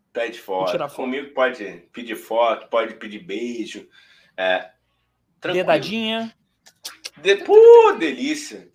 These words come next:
Speaker 1: Aí, eu, eu, vamos voltar aqui no, no episódio, Dani, que o Ga-, Gabriel Terra perguntou aqui pra gente. A gente pode falar também que,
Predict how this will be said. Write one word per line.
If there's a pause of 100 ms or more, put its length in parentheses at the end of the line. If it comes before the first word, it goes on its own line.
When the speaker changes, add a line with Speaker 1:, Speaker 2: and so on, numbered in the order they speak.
(520)
Speaker 1:
Aí,
eu,
eu,
vamos
voltar
aqui (340)
no,
no
episódio,
Dani,
que
o
Ga-,
Gabriel
Terra (100)
perguntou
aqui
pra
gente.
A
gente
pode
falar
também
que,